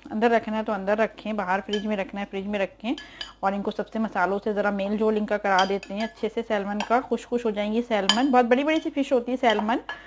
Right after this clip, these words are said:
और बहुत आसानी से ये यहाँ पे फ़िश मार्केट में अवेलेबल हो जाती है। थोड़ी कॉस्टली होती है लेकिन टेस्टी बहुत होती है।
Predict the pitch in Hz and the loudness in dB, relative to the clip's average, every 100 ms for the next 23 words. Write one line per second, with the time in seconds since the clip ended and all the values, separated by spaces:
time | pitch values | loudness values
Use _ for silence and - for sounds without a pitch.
0 | - - - 202 190 185 170 185 226 247 | -20 -20 -6 0 4 4 2 4 4 4
1 | - 226 226 220 240 247 240 240 214 - | 0 -2 0 0 -2 0 0 2 0 -2
2 | 233 240 233 214 202 220 226 220 196 202 | -4 -4 0 -2 -2 -6 -2 -2 0 -2
3 | 196 226 240 208 190 - 202 311 302 311 | 0 2 2 2 -2 -2 -2 -2 0 0
4 | 330 277 277 339 403 285 - 359 339 269 | 4 4 4 2 4 2 0 -2 0 -2
5 | 247 247 - 339 202 175 185 180 - 180 | -2 -4 -2 -2 2 0 0 -8 -12 -16